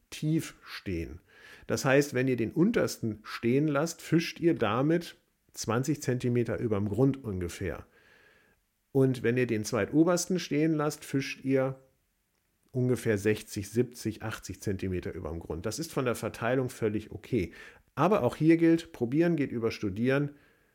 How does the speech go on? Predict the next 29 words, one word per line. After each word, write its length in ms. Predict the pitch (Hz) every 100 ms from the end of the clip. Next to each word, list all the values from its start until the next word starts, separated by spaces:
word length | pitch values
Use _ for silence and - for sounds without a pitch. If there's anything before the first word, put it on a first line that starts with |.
| _ _ -
Seid 260 | 120 135
flexibel 640 | - 151 135 - 175 175 101
am 180 | 110 101
Wasser. 320 | 107 160 120
Wenn 140 | 131
ihr 140 | 123 131
merkt, 320 | 143 170 151
das 100 | -
funktioniert 640 | 143 127 127 123 147 196
nicht 180 | 202 -
oder 180 | 139 135
ihr 200 | 123 117
habt 180 | 143 -
tatsächlich 440 | 131 135 139 139
immer 180 | 202 233
nur 160 | 180 143
an 100 | 110
einer 260 | 175 190
Anbissstelle, 680 | 170 180 120 - 113 143 -
aber 200 | 131 127
nicht 300 | 156 170 -
an 120 | 139
der 200 | 135 -
anderen 640 | 202 208 131 98 85 82 82
euren 300 | 127 127 107
Kontakt, 680 | - 98 - 98 - - -
obwohl 400 | - 131 127 214
ihr 160 | - 160
erwartungsgemäß 1000 | 123 104 117 170 180 - 135 131 143